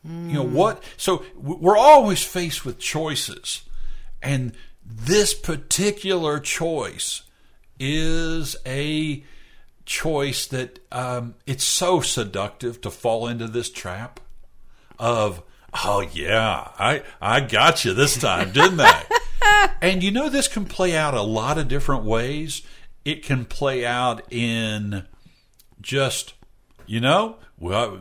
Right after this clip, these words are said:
Speaker 1: we might wanna consider doing things my way next time." It might play out with sarcasm.
Speaker 2: Mm-hmm.
Speaker 1: You know, it might play out with, um,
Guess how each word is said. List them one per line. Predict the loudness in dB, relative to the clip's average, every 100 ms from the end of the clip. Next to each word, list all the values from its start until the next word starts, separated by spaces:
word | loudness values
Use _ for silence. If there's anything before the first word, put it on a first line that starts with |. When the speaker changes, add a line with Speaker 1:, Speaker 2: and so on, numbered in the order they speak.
| -12
Speaker 1:
we | -4 -4
might | 2 2 4
wanna | 2
consider | 2 0 2 2
doing | 6 4 4
things | -2 0
my | 4 6
way | 6 4
next | 4 2 0
time." | -2 -2 -6 -10 -16 -20 -20 _ -8
It | -2
might | 0 0 8
play | 8 8
out | 4 2 0
with | -2
sarcasm. | 0 2 2 2 -2 0 0 -2 -8
Speaker 2:
Mm-hmm. | -10 -8 -6 -6 -6 -6 -8 -10 -10 -12 -16 -10
Speaker 1:
You | -4
know, | -2
it | -2 -2 -4
might | -2 -2 -2 -4
play | -2 0 0 2
out | 2 2 2
with, | 2 2 0 -6 -20 -20 _ -20 -20 _ _ -14 -4
um, | 0 0 0 -2 -6